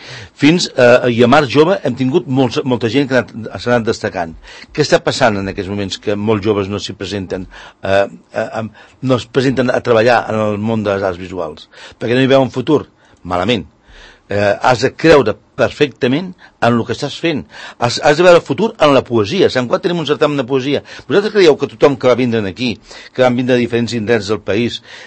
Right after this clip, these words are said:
eh, creien que la fu-, poesia tenia futur? Naturalment que ho creien, que encara que només venguin un llibre de poesia, ells ja buscaran altres formes de, de, de guanyar les garrofes, com diem a Sant Cugat, eh, per anar vivint. Però, escolteu,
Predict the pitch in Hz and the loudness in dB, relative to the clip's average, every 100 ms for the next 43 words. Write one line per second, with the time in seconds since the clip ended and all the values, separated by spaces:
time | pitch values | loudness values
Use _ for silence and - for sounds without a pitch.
0 | - 110 104 135 135 135 127 131 113 117 | -4 -4 0 2 4 2 2 2 2 0
1 | - 123 110 113 110 107 - 82 104 127 | -4 -2 -2 -2 -4 -4 -8 -8 -8 -8
2 | - _ _ _ 123 113 131 139 208 226 | -12 _ _ _ 0 4 4 4 0 -4
3 | 127 123 87 110 185 185 _ - - - | 0 2 2 0 -2 -10 _ -20 -8 -4
4 | 120 185 196 196 175 180 180 190 190 175 | 2 4 4 2 0 0 0 0 0 2
5 | 226 180 139 123 110 208 139 139 139 214 | 4 2 2 0 0 0 0 2 4 2
6 | 190 - 156 175 147 131 - - 143 123 | 2 0 2 2 -2 -2 -10 0 0 2
7 | 113 123 120 117 110 107 - - - 110 | -4 -8 0 2 2 -2 -20 -20 -8 0
8 | - 131 131 135 123 110 120 120 117 120 | 2 4 6 6 4 4 6 6 6 2
9 | 110 120 110 113 117 117 107 113 107 107 | 0 0 0 2 2 2 -2 -4 -2 0
10 | 110 107 - 107 - 117 113 92 117 104 | 0 -2 -12 -18 -6 -2 -2 0 0 2
11 | 107 104 98 95 82 - - - 104 90 | 0 0 -4 -6 -8 -16 -20 -6 -4 -4
12 | 92 90 95 113 | -6 -2 2 2